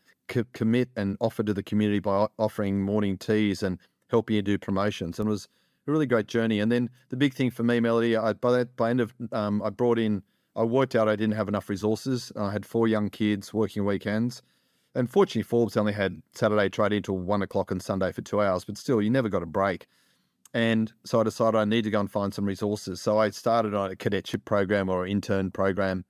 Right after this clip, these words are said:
Went to a couple of local, um, as a one particular local girl, Tanya Dwyer, who was at Sydney Uni, and I put her on a scholarship and rang, said, "Hey, look, how about I fund you through uni? You come and work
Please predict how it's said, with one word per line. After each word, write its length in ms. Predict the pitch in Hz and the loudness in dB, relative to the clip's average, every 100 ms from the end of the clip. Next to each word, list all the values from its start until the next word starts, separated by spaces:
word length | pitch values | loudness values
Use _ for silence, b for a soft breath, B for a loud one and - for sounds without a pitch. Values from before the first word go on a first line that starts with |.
| b b b b - | b b b b -2
Went 240 | 120 117 - _ _ | 0 0 -6 _ _
to 80 | 131 | -4
a 20 | |
couple 240 | 110 120 113 | 0 0 2
of 80 | 107 | 4
local, 500 | 113 107 113 107 - - | 4 4 0 0 -2 -2
um, 400 | 107 104 101 104 | 0 2 0 0
as 160 | 107 | -2
a 20 | 107 | 0
one 160 | 107 | 0
particular 400 | - 113 - 107 | 0 -4 0 2
local 380 | 107 104 107 101 | 2 2 0 -2
girl, 320 | 101 107 107 | 0 2 2
Tanya 480 | - 113 107 104 98 _ _ _ _ - | 0 -2 0 0 -2 _ _ _ _ -6
Dwyer, 640 | 104 104 107 110 98 90 - | 0 4 4 4 2 -2 -4
who 160 | 107 104 | 0 0
was 160 | 95 | 0
at 180 | 101 - | -2 -4
Sydney 240 | - 101 | -2 0
Uni, 380 | 104 127 131 131 | 2 2 2 2
and 100 | 113 | 2
I 60 | 98 | 0
put 200 | - 110 | -2 0
her 80 | 107 | 0
on 120 | 98 | 0
a 40 | |
scholarship 520 | - - 113 110 113 | -4 -2 0 0 -4
and 80 | 104 | -4
rang, 160 | 104 95 | -2 -2
said, 240 | - 101 | -2 0
"Hey, 140 | 113 110 | 2 2
look, 280 | 107 - b b - | 0 -2 b b -4
how 60 | |
about 160 | 113 110 | 0 2
I 60 | 101 | 2
fund 260 | - 110 | 0 0
you 80 | 101 | 0
through 180 | - 101 | 0 0
uni? 220 | 101 110 | 2 2
You 180 | 101 101 | 2 0
come 160 | - | -2
and 140 | 101 95 | -2 0
work 240 | 104 101 | 0 0